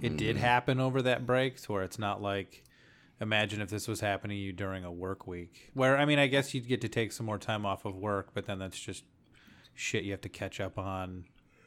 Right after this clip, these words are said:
Speaker 1: You know what I mean?
Speaker 2: Mm-hmm.
Speaker 1: Like, it's almost
Speaker 2: Yeah.
Speaker 1: like, ugh, like, I gotta pay for this twice, opposed to, like, all right, well, it sucks that I don't get to enjoy my four-day weekend, but at least I get to rest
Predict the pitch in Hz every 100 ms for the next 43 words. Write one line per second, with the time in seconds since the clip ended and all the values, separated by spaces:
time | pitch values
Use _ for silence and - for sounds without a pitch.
0 | _ 113 110 110 107 107 85 82 80 78
1 | 110 110 131 127 123 131 110 101 - 110
2 | 107 - - - - - - - _ 104
3 | 98 113 107 113 107 98 92 - - 98
4 | 107 - - - 98 110 104 - 110 95
5 | 92 - - _ _ - 147 127 123 127
6 | - - 135 120 120 117 113 110 - 104
7 | 104 101 98 - 101 98 104 101 98 92
8 | 95 92 92 _ _ _ _ _ _ _
9 | _ - 120 131 131 120 - 101 98 104
10 | 107 - -